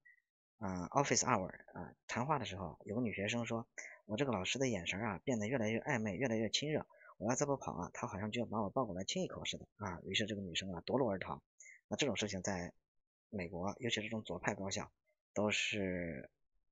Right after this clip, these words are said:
啊，说不清道不明，啊，宁愿星期有，不愿意星期五的这么个状态。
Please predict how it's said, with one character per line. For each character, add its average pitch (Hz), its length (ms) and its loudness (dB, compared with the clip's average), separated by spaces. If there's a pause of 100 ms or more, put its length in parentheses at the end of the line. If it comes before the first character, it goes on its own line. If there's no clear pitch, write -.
啊， - 320 -6 (200)
说 123 140 6
不 117 60 2
清 113 140 2
道 110 100 4
不 98 80 0
明， 95 240 -2 (480)
啊， 98 180 0
宁 101 180 2
愿 123 120 6
星 113 160 0
期 113 120 2
有， 95 140 2
不 110 80 -4
愿 113 120 2
意 - 20 2
星 107 140 0
期 104 100 -2
五 98 160 -2
的 110 80 -4
这 110 80 -4
么 98 80 -4
个 95 60 -2
状 98 160 -4
态。 92 160 -8